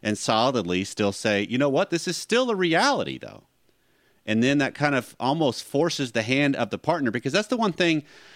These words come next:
when we start getting in the weeds to this degree, <laughs> that it's, it, it, people can hear it as, "But you're saying ultimatums are okay. You're saying divorce is okay. You're saying that," and I'm like,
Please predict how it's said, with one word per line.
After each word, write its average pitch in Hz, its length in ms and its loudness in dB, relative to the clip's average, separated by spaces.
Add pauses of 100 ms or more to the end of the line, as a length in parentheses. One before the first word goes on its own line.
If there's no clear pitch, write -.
(800)
when 117 140 0
we 170 100 4
start 175 200 2
getting 147 180 -2
in 139 80 4
the 123 80 2
weeds 120 540 2
to 113 140 -2
this 110 200 0
degree, 80 480 -4 (340)
<laughs> - 360 -6
that 143 160 2
it's, 139 240 0 (280)
it, 127 220 0
it, 120 220 -2
people 143 220 0
can 127 180 -2
hear 135 260 0
it 117 180 0
as, 82 480 -2 (520)
"But 120 160 -4
you're 190 120 2
saying 160 280 2
ultimatums 131 580 0
are 107 140 2
okay. 120 340 2
You're 104 200 0
saying 101 280 -2
divorce 175 400 0
is 104 140 -2
okay. 82 320 -4
You're 117 180 -2
saying 117 340 2
that," - 140 -2 (240)
and 120 100 -4
I'm 127 80 0
like, 117 200 0